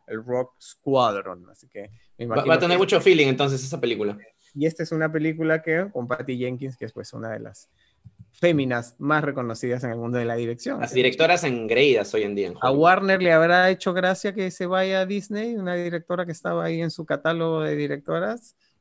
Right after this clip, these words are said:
Speaker 1: <laughs> No sabemos, pero bueno. Ya.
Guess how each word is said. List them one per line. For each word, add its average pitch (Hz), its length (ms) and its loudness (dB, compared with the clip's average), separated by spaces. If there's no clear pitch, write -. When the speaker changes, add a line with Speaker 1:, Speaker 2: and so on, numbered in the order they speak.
Speaker 1:
<laughs> - 720 -4
No 123 540 -4
sabemos, - 640 -14
pero 120 220 -4
bueno. 104 220 -8
Ya. 147 400 0